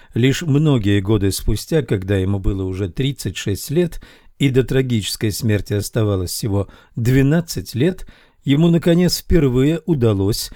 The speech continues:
опубликовать свои исследования. Это были сразу четыре научных труда. Публикация удалась лишь в Германии,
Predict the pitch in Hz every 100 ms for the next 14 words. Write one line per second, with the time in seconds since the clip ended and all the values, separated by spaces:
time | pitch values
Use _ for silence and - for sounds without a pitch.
0 | - - 135 131 123 117 113 127 101 104
1 | - 117 107 104 104 - 131 110 90 78
2 | 78 73 _ _ _ - 151 156 151 165
3 | 180 110 - 143 185 120 92 - - _
4 | - 165 123 160 175 180 147 107 113 -
5 | 123 - 127 104 95 87 - - - -
6 | 139 131 131 117 156 156 151 139 135 113
7 | 123 123 123 - 123 - - 113 104 120
8 | 110 110 156 120 87 78